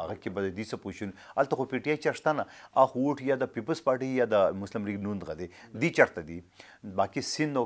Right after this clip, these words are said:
کراچي دا خو یېرې کې، هغه بلوچستان یېر کې، بلوچستان کې ټول چې کوم مین قبایلي چې کوم، آه، سرداران دي، نوابان دي، هغه ټول پیپلز پارټي ته رالو. هم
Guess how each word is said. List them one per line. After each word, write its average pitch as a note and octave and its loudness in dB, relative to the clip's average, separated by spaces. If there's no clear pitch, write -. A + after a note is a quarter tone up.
کراچي A2+ 4
دا A2+ 4
خو A2 -6
یېرې G#2+ 0
کې، G2+ -6
هغه F#2+ -6
بلوچستان A2+ 0
یېر A2+ 0
کې، A#2 0
بلوچستان G#2 0
کې F2+ -16
ټول C#3 4
چې - -18
کوم G#2+ 2
مین C3 2
قبایلي G#2+ 2
چې - -14
کوم، G#2 -2
آه، F#2 -2
سرداران G2+ 4
دي، G2+ -4
نوابان F#2+ 4
دي، F#2+ -4
هغه F#2+ 0
ټول A2 -4
پیپلز B2+ -6
پارټي B2+ 4
ته A2 6
رالو. G#2+ 2
هم E3+ 4